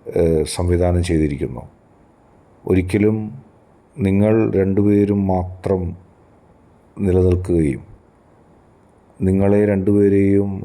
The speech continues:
അകറ്റാൻ ശ്രമിക്കുന്നവർക്ക് വിജയിക്കാൻ കഴിയാതെ വരികയും ചെയ്യും. വളരെ പോസിറ്റീവായിട്ടുള്ള ഒരു ജീവിത ഗതിയാണത്. ആരെങ്കിലും നിങ്ങളെയും നിങ്ങളുടെ വ്യക്തിയെയും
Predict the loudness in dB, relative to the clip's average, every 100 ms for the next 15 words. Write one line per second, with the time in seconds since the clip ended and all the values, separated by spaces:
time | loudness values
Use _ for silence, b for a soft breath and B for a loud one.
0 | -6 -4 -4 -4 -2 -2 -2 -4 -4 -2
1 | -2 0 -2 -2 -4 -2 0 0 0 -2
2 | -2 -4 -2 2 2 4 2 2 0 -2
3 | -2 -6 -6 -10 -18 _ _ _ _ _
4 | _ -4 0 0 0 0 -2 -4 -2 0
5 | 2 0 0 -2 0 0 -2 -6 -2 0
6 | 0 -2 -8 -2 0 2 2 0 -2 -2
7 | 0 2 0 0 -4 -8 -14 -20 _ _
8 | _ _ _ _ _ _ _ -10 -8 -6
9 | -4 -4 -4 -4 -4 0 0 0 -4 -2
10 | 0 -2 -6 -10 -6 -6 -6 -8